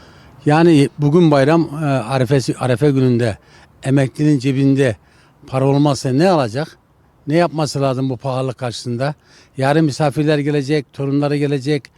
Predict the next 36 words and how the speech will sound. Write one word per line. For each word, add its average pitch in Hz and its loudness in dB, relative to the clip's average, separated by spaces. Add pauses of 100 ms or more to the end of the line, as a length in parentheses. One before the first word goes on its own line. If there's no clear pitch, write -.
(260)
akrabası 143 -4
gelecek. 143 0 (520)
Bir 147 -4
bay-, 139 0
bayram 135 -2
heyecanı 135 -4
tatma 139 -6
duygusu 131 -6
yoktur. 233 -6 (540)
Neden? 160 0 (540)
Söz 202 0
verdiler, 160 0
bin 190 -2
lira 170 0
para 165 -4
verecek 151 -2
sanki 151 -4
büyük 156 0
bir 156 -2
lütuf 147 -6
gibi. 147 -2 (480)
Dedi 156 -2
ki, 160 0
"Biz 147 -4
bu 160 0
kadar 165 2
para 143 0
vereceğiz." 170 0 (440)
Onu 180 0
bile 190 2
veremeyen 170 0
bir 151 -2
iktidar 147 -4 (800)
emeklerin 160 -2
yaşam 170 0
hakkını 156 -2